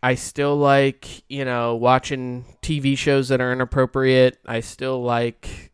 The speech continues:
uh, you know, r-, you know, reading a book every now and again.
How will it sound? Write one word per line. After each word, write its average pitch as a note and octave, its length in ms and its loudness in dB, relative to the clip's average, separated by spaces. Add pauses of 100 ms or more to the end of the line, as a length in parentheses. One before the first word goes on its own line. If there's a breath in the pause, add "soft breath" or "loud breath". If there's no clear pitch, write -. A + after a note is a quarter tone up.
uh, G#2+ 580 -2 (640)
you B2 120 -4
know, A2 280 -2 (380)
r-, - 240 -16
you B2+ 180 -4
know, A2+ 140 -2
reading B2+ 400 -2
a A2+ 80 0
book - 560 -2 (180)
every C#3+ 280 0
now C#3 240 0
and C#3 100 -2
again. C#3+ 400 -2